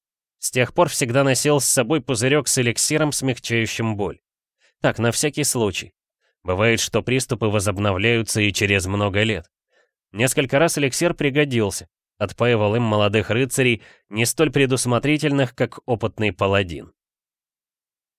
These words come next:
«Что с вами?» Он подошел ближе. «Приступ», прохрипела Лена. «Со мной вчера старейшины одну гадость сделали, чтобы реакцию повысить.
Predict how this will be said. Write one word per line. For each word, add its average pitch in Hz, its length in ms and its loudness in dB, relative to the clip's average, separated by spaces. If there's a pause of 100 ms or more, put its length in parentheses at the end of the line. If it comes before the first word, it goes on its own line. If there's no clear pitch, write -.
(440)
«Что - 340 0
с - 100 0
вами?» 104 300 -2 (720)
Он 117 180 -2
подошел 110 440 0
ближе. 98 340 -4 (1500)
«Приступ», 147 500 -2 (720)
прохрипела 101 580 0
Лена. 92 320 -2 (960)
«Со - 180 -4
мной 131 220 0
вчера 127 320 -2
старейшины 135 580 0
одну 131 300 0
гадость 123 480 0
сделали, 113 480 2
чтобы 120 340 -2
реакцию 123 480 0
повысить. 113 520 -2